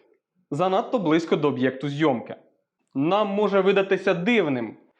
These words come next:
після зйомки на телефон чи інші камери з маленькою матрицею, але об'єктиви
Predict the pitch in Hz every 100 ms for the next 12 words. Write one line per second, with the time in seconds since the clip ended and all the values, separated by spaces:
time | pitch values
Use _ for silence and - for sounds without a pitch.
0 | _ - 170 170 156 196 170 147 139 143
1 | 151 220 208 170 165 160 151 170 254 254
2 | 208 165 131 - 139 170 160 147 165 202
3 | 156 120 110 110 110 - _ _ - _
4 | - 185 180 139 139 147 254 254 151 -